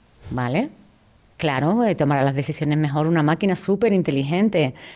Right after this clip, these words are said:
Nos dirá qué decisiones hay que tomar para crear un mundo mejor, para tener una Agenda veinte treinta maravillosamente implementada, para que los humanos no pensemos.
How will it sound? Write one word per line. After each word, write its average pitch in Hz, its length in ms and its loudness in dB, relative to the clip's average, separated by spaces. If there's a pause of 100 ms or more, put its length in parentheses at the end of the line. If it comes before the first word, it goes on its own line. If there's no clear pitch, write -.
(120)
Nos 143 160 -2
dirá 143 380 0
qué 170 100 2
decisiones 175 560 -2
hay 185 100 0
que 143 140 -2
tomar 151 400 0
para 156 320 0 (540)
crear 147 280 0
un 226 80 4
mundo 175 220 4
mejor, 196 480 0 (1300)
para 151 220 -2
tener 135 180 0
una 202 140 2
Agenda 208 300 0
veinte 160 260 2
treinta 160 360 2
maravillosamente 147 840 0
implementada, 135 880 0 (1400)
para 160 240 0
que 156 100 0
los 147 100 4
humanos 147 280 2
no 240 100 2
pensemos. 196 640 2